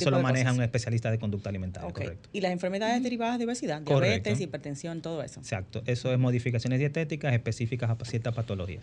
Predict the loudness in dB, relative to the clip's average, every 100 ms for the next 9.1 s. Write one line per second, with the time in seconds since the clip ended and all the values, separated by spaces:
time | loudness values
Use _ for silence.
0 | -12 -8 -4 -2 -2 -4 -2 -2 0 0
1 | 0 -4 -6 -2 0 0 -2 -4 -2 0
2 | 0 -2 -2 -4 -4 -4 -2 0 4 4
3 | 4 4 2 2 0 0 -2 -10 -8 -8
4 | -8 -6 -6 -6 -6 -6 -4 -2 0 0
5 | 0 0 0 -2 -4 -4 -4 -4 -6 -6
6 | -2 2 2 0 -6 -14 -12 -8 -8 -8
7 | -6 -2 0 0 -2 -6 -6 -6 -4 -4
8 | -4 -4 -2 -4 -4 -6 -4 -4 -4 -6